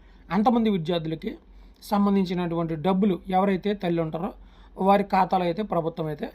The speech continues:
వేస్తున్నది. So, చాలామంది తల్లులకి ఈ యొక్క పద్దెనిమిది సంవత్సరాలు దాటిన వారు ఎవరైతే ఉంటారో వారందరి లిస్టు కూడా సచివాలయానికి పంపడం జరిగింది. అంటే, only తల్లికి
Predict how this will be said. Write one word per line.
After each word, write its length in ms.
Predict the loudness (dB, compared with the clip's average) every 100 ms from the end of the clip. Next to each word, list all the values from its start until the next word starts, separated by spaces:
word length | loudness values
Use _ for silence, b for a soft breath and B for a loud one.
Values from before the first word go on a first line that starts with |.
| -2
వేస్తున్నది. 540 | -2 -2 -10 -12 -12 -20 b b b b -2
So, 80 | 2 2 2
చాలామంది 520 | 0 2 2 2 0 -2 -2
తల్లులకి 460 | -2 0 -2 -4 -6 -8 b b b 2
ఈ 60 | 2
యొక్క 160 | 4 0 0
పద్దెనిమిది 400 | 0 2 2 2
సంవత్సరాలు 340 | -2 0 -4 4
దాటిన 300 | 4 4 0 -2
వారు 140 | 0 0
ఎవరైతే 320 | 0 -2 -2 -6
ఉంటారో 280 | -6 -8 -8 -10 b b b -6
వారందరి 440 | 2 4 4 2 0
లిస్టు 220 | 0 -4 -4
కూడా 180 | -2 -2 -4 -10 -4
సచివాలయానికి 540 | -2 2 2 2 2 0
పంపడం 280 | 0 -2 -2
జరిగింది. 320 | -4 -6 -10 -16 -4
అంటే, 160 | 0 0 -2 b b b b b 0 2
only 260 | 4 2 -4 -2 0
తల్లికి 260 | 2 2